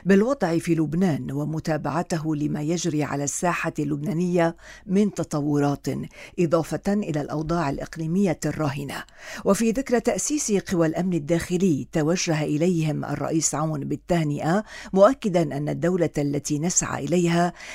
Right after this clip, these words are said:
هي دولة يسود فيها القانون وتنعدم فيها الدويلات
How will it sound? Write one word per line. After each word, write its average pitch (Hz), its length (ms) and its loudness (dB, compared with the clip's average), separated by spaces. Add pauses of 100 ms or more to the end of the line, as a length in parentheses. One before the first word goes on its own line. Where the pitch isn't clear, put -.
(120)
هي 214 200 8
دولة 262 420 2
يسود 175 680 0
فيها 185 360 0
القانون 160 800 2 (260)
وتنعدم 156 1000 2
فيها 156 400 0
الدويلات 143 460 0